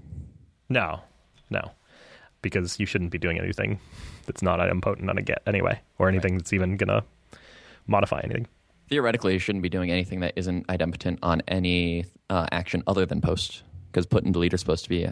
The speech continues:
Speaker 2: idempotent as well.
Speaker 1: Right. Right. Anyway, so look into that. Do that pull request. Let's take a quick break to tell you about our sponsor for today's episode.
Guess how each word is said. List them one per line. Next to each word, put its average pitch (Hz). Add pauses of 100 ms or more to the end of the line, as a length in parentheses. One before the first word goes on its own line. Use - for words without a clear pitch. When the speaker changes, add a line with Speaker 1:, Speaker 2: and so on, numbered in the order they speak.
Speaker 2:
idempotent 87
as 82
well. 85
Speaker 1:
Right. 92 (560)
Right. - (1200)
Anyway, 110 (220)
so 117
look 139
into 143
that. 156 (440)
Do 131
that 131
pull 113
request. - (1400)
Let's 135
take 185
a -
quick 180
break 165
to -
tell 139
you 139
about 127
our 120
sponsor 127
for 131
today's 120
episode. 117